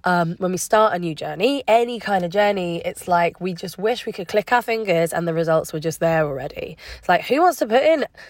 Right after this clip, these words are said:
hours and weeks and months of hard work and hard slog to finally get the results when, oh, we could just take a shortcut, you know, do something quick and easy, uh, and get instant results that make us feel happier quicker,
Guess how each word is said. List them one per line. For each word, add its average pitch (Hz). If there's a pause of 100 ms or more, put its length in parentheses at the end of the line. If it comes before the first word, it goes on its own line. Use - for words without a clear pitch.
(240)
hours 208
and 180
weeks 196
and 175
months 190
of 170
hard 180
work 170
and 170
hard 170
slog 180
to 170
finally 165
get 160
the 156
results 160 (240)
when, 180
oh, 196
we 196
could 190
just - (140)
take 233
a 180
shortcut, 170 (720)
you 202
know, 175
do 214
something 226
quick -
and 175
easy, 175 (840)
uh, 185
and 175
get 175 (300)
instant 170
results 165
that 170
make 165
us 170
feel 165
happier 160
quicker, -